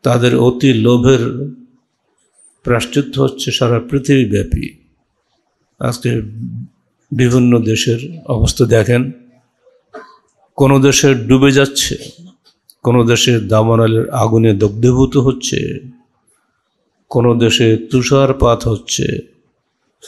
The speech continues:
আর বাংলাদেশে অসময়ে বৃষ্টিপাত হচ্ছে। বাড়ি থেকে বের হওয়া যায় না, এক হাঁটু পানি, যত ময়লা পানি সব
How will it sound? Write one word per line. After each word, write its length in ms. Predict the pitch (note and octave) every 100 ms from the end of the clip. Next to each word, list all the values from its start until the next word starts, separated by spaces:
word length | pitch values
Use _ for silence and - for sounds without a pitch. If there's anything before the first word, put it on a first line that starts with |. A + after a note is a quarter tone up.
| - _ _
আর 120 | A#2+ A2+
বাংলাদেশে 600 | A2+ A2+ A2 A2 A#2 A2 G#2+ A2
অসময়ে 460 | A2 - A2+ A2+
বৃষ্টিপাত 680 | G2 A2+ - - B2 B2 A2+ -
হচ্ছে। 380 | A#2+ - - - - D3 C#3+ _ _ _ _ _ _ _ _ _ _ _ _ _ _ _ _ _ _ _ _ _ _
বাড়ি 300 | - G#2+ A2+
থেকে 240 | A2+ B2+ A#2
বের 240 | F2+ B2+ C#3+
হওয়া 220 | G2 F#2
যায় 240 | - - -
না, 80 | - C#3 - - _ _ _ -
এক 220 | B2+ A#2+
হাঁটু 280 | F2 A#2 C3
পানি, 360 | A2 - - - - _ _ _ - - - - _ - - _ -
যত 240 | - C#3 C#3+
ময়লা 480 | C#3+ A#2+ A#2+ A#2+ A#2+
পানি 300 | A#2+ A2+ A2
সব 380 | G#2+ C#3+ D3 D3